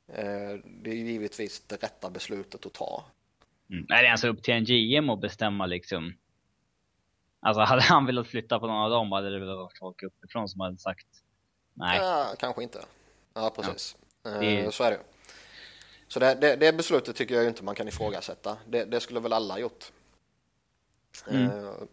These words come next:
Speaker 1: sen tycker jag som sagt att, eh, en cup med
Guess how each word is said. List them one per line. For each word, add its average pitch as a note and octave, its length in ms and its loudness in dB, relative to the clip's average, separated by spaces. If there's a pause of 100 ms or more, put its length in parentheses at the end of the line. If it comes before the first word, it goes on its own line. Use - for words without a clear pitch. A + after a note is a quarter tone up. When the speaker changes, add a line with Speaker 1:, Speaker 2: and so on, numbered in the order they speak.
(120)
Speaker 1:
sen - 160 -6
tycker D3+ 360 -4
jag G#2 120 -4
som - 100 -10
sagt - 300 -4
att, - 240 -6
eh, A2+ 500 -4 (1600)
en A#2 100 -2
cup - 360 -6 (180)
med A2 440 2